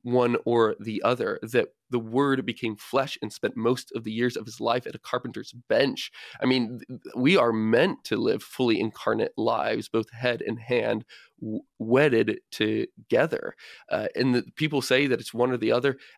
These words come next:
actually have just forgotten this glorious Catholic anthropology, this true anthropology, uh, that, that our tradition has celebrated for, for most of its history.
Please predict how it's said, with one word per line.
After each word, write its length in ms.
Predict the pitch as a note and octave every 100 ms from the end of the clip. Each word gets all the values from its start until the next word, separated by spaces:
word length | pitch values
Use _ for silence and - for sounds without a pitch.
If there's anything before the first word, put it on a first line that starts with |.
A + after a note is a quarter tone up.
| -
actually 520 | D#3+ - D3+ A#2+ - _ _
have 260 | - D#3+ C#3 -
just 220 | B2+ D3+ -
forgotten 580 | C3 A#2 A2 - B2+
this 220 | A2 G#2+ - A#2+
glorious 800 | - B2+ A#2 C3 C3+ B2 G#2+ G#2+
Catholic 340 | - A#2 A#2+ -
anthropology, 800 | G#2 G#2+ G#2 B2 A#2 A#2 - - - -
this 180 | D3 -
true 340 | - D#3 F3
anthropology, 880 | A#2+ A#2+ - - - B2 - - A2 - - -
uh, 200 | A2+ G#2+ A2
that, 360 | A2+ G#2+ - -
that 260 | A2 A#2 A2
our 100 | A2+
tradition 400 | - G#2+ G#2+ G#2
has 180 | A#2+ -
celebrated 540 | A2 A2+ A2+ A#2+ B2 -
for, 240 | A#2 B2 -
for 120 | A2
most 240 | G#2+ G#2
of 80 | -
its 160 | - -
history. 420 | - - -